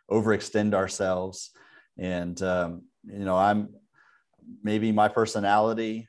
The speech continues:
is more this way, but I'm more of a, uh, su-, I'd like to be more sure-footed instead of, uh, taking risks and, and calling it faith.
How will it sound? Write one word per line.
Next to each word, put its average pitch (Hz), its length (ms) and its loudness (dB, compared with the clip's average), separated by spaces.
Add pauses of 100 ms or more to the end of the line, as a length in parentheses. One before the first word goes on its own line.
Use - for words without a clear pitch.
(120)
is 101 240 -4
more 107 200 4
this 110 240 0
way, 107 280 4
but 104 120 2
I'm 104 220 2
more 107 320 2
of 101 180 -2
a, 92 440 -4 (280)
uh, 87 260 -6 (460)
su-, - 200 -14 (120)
I'd 104 180 0
like 110 180 2
to 113 80 -2
be 107 120 0
more 107 200 2
sure-footed 107 800 0 (340)
instead 101 320 2
of, 98 240 0
uh, 95 220 2
taking 104 640 -4
risks 107 680 0
and, 92 260 -2
and 95 280 -6
calling 117 360 2
it 90 120 -4
faith. 92 400 -2